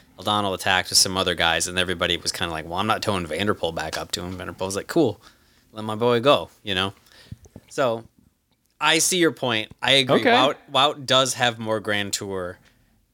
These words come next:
Speaker 1: but I think in terms of a first Grand Tour and not having a G C rider, I don't know what Vanderpool would be like if he had a G C rider to work for. You know?
Speaker 2: I guess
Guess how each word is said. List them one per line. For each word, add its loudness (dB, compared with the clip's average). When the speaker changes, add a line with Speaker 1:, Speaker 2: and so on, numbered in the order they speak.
Speaker 1:
but 0
I 6
think -2
in 0
terms -2
of -2
a 0
first 0
Grand -4
Tour -4
and -4
not 4
having -2
a -10
G -6
C 0
rider, -4
I 0
don't 4
know 6
what 0
Vanderpool 2
would -4
be -4
like 0
if -8
he -12
had -10
a -14
G -10
C -2
rider -2
to -12
work -4
for. -20
You -20
know? -20
Speaker 2:
I 2
guess 2